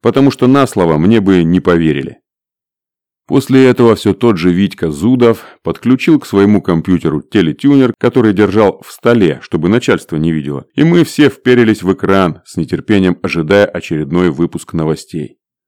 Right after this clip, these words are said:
"Президент", тихо бормотал у меня за спиной Игорь Родин.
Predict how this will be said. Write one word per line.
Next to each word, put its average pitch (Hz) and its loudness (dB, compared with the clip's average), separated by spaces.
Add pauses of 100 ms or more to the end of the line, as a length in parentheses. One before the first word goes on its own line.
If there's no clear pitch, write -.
(360)
"Президент", 92 -2 (280)
тихо - -8
бормотал 80 -2
у 80 -2
меня 78 -2
за 69 -10
спиной 104 -2
Игорь 87 -4
Родин. 73 -8